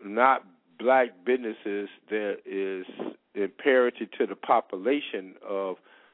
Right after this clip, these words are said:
Madison Street. And then when we look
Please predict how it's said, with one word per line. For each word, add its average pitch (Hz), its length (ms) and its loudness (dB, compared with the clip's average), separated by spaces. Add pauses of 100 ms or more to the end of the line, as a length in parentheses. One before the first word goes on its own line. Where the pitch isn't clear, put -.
(320)
Madison 120 600 0 (100)
Street. 95 340 -14 (460)
And 110 340 -4
then 127 340 -2
when 113 120 -8
we 113 140 -6
look 123 320 -4